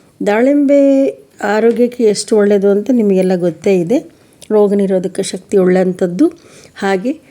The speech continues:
ಆ, ವಿಟಮಿನ್ ಸಿ ಇರೋಂಥದ್ದು, ತೂಕ ಕಡಿಮೆ ಮಾಡುವಂಥದ್ದು, ರಕ್ತ ವೃದ್ಧಿ ಮಾಡುವಂಥದ್ದು, ರಕ್ತ ಶುದ್ಧಿ ಮಾಡುವಂಥದ್ದು.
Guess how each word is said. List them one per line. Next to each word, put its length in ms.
ಆ, 40
ವಿಟಮಿನ್ 460
ಸಿ 260
ಇರೋಂಥದ್ದು, 680
ತೂಕ 420
ಕಡಿಮೆ 400
ಮಾಡುವಂಥದ್ದು, 960
ರಕ್ತ 460
ವೃದ್ಧಿ 400
ಮಾಡುವಂಥದ್ದು, 840
ರಕ್ತ 380
ಶುದ್ಧಿ 340
ಮಾಡುವಂಥದ್ದು. 840